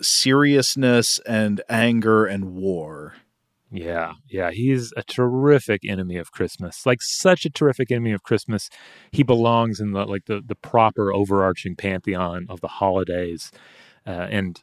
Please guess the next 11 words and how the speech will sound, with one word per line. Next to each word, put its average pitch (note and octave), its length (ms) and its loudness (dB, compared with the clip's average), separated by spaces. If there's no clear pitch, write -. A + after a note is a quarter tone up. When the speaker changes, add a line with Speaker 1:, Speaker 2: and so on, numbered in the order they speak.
Speaker 2:
oh, G#2 200 2
man, F2+ 220 -8
can A#2 120 -4
you A#2+ 80 2
imagine G2+ 640 0
if F#2 200 -6
Voldar F#2+ 560 4
and, F#2 340 -4
uh, F2 300 -6
and F#2 160 -12
Pitch A2 220 2